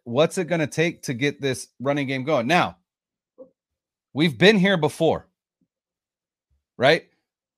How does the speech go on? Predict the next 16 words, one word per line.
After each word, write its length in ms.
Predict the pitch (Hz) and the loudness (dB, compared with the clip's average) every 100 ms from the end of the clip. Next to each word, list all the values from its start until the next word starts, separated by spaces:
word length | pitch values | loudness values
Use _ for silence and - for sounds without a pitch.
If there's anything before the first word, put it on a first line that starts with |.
| - | -16
Th-, 160 | 113 - _ _ _ _ _ _ _ _ _ _ | -14 -14 _ _ _ _ _ _ _ _ _ _
five 400 | - 151 160 247 | 2 6 8 8
and 180 | 220 143 | 6 2
three 560 | - 131 143 196 233 - _ _ _ _ _ _ _ | -2 0 2 2 0 -6 _ _ _ _ _ _ _
is 160 | 165 139 | -2 4
only 240 | 170 208 | 4 2
the 140 | 175 127 | -2 -4
second 440 | - 165 180 196 | 0 0 0 -4
time 440 | - 131 156 214 - _ _ _ _ _ _ | -2 0 0 -4 -12 _ _ _ _ _ _
in 180 | 143 117 | -4 -4
Kyle 300 | - 147 185 | 2 4 4
Shanahan's 580 | - 170 180 165 151 - | 2 -4 -2 -2 -2 -6
tenure 400 | - 139 180 165 | -4 -4 -2 -4
in 60 | |
San 200 | - 143 | -4 -4
Francisco 640 | 131 120 151 - 190 214 | -4 -6 -8 -4 -2 -4